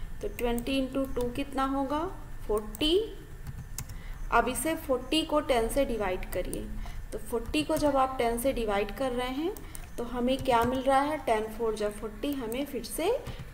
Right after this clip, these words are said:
फ़ोर ही मिल जा रहा है। तो इस तरह से number surprises हैं बहुत सारे। The next one is to get this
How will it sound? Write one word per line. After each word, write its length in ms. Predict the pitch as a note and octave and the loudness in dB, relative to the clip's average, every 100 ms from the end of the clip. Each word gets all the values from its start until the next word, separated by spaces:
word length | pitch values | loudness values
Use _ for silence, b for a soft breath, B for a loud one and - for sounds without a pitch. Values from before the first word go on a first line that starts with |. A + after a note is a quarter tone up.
| - | -2
फ़ोर 200 | A3 G#3+ | 0 0
ही 160 | A3 | 0
मिल 220 | B3 F#3+ - | 0 0 -4
जा 120 | F3 - | -6 -6
रहा 100 | - | -4
है। 200 | - - - B B - | -4 -4 -6 B B -4
तो 60 | D4+ | 0
इस 100 | F4 | 6
तरह 200 | E4+ F4 | 6 6
से 160 | F4 | 4
number 360 | C#4+ A#3 A#3 C4+ | 4 4 4 2
surprises 680 | C4+ C4+ C4 B3+ B3 C4+ C4 | 2 0 2 2 2 0 0
हैं 220 | C4+ C4 | -2 -2
बहुत 240 | B3 C4 C4+ | -2 -2 -2
सारे। 380 | C#4 C4 D#4 A#4+ B B B - | 0 2 0 -2 B B B -4
The 120 | B3+ | 0
next 340 | B3+ D4+ - D#4+ | 4 4 4 6
one 180 | E4 F4 | 6 6
is 120 | E4+ - - - - | 2 -6 -12 -12 -2
to 100 | D#4+ D#4 | 0 4
get 200 | E4+ C4+ - | 2 4 0
this 180 | G#3 | 0